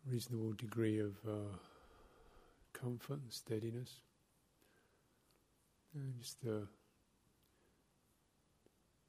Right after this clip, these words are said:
turn the attention. Is there, the question, is there anything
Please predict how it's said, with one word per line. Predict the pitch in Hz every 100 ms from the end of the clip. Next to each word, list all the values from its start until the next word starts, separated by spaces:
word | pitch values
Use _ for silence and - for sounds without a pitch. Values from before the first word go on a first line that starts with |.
| _ _ -
turn | 123 113
the | 113
attention. | 107 - 107 127 - 110 107 - - _ _ _ _ _ - _ - 143
Is | 113
there, | 117 117 - - _ _ _ 190 123
the |
question, | 101 - 113 - - 135 131 - - - - - - - - - - _ _ -
is | 113
there | 113
anything | 113 107 - 110 110 110